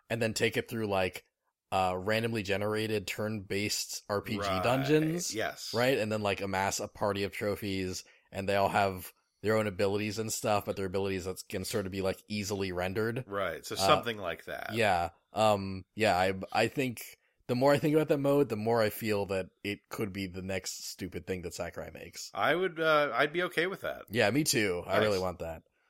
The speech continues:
Speaker 1: But, like, the big one, the,
Speaker 2: Mm-hmm.
Speaker 1: the big mode to talk about is Spirits.
Speaker 2: Right.
Speaker 1: Right? I think the theory we had before is that Spirits is basically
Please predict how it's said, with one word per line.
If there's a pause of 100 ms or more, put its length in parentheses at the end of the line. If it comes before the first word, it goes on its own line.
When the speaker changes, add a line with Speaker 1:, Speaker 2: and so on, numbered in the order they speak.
(320)
Speaker 1:
But,
like,
the
big
one,
the,
Speaker 2:
Mm-hmm.
Speaker 1:
the
big
mode
to
talk
about
is
Spirits.
Speaker 2:
Right. (560)
Speaker 1:
Right? (320)
I
think
the
theory
we
had
before
is
that
Spirits
is
basically